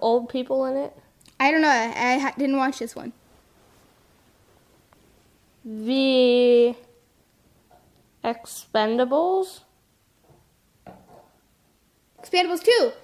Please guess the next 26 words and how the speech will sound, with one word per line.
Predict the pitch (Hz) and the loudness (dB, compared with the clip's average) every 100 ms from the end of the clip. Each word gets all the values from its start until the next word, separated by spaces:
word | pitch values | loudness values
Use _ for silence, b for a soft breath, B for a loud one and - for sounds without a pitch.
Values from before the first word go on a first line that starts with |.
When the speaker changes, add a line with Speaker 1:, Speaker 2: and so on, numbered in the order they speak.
| - | 2
Speaker 1:
Whoa! | 415 523 453 349 262 220 - - - _ _ _ _ _ _ _ b b - | 6 6 6 6 4 0 -6 -16 -20 _ _ _ _ _ _ _ b b -2
Speaker 2:
Can | 370 415 | 0 2
you | |
guess | 403 453 453 | 2 0 2
what | 403 349 | 2 2
number | 415 415 427 427 | 0 0 -2 0
four | 427 415 | 2 2
is? | 370 285 220 120 - - - | 4 2 0 -8 -14 -20 -12
Speaker 1:
Harry | 302 311 | -2 -2
Potter. | 339 302 240 202 208 - - 294 | 0 -4 -2 -2 -4 -12 -14 -6
Speaker 2:
No. | 269 127 - - | -6 -6 -14 -4
Speaker 1:
Twilight. | 220 208 180 - - - _ _ - | -2 0 -2 -8 -18 -20 _ _ -4
Speaker 2:
No. | 302 269 240 - | 0 0 -2 -6
Speaker 1:
Breaking | 233 226 233 | -6 -4 -2
Dawn. | 202 180 196 - | -4 -4 -12 -10
Speaker 2:
No. | 254 240 - _ _ | -10 -10 -16 _ _
Speaker 1:
Okay. | 220 214 196 196 - | -14 -10 -10 -10 -10
Speaker 2:
You | 269 294 | -6 -2
like | 302 262 - | -2 -2 -6
this | 233 226 | -16 -14
one. | 208 226 _ _ _ _ _ _ | -16 -18 _ _ _ _ _ _
Speaker 1:
What | - 214 | -12 -8
is | 208 214 | -8 -8
it? | 208 254 - | -10 -12 -8
Speaker 2:
The | 277 302 | -2 -2
Avengers. | 269 262 254 226 220 - | 0 -2 -4 -10 -12 -18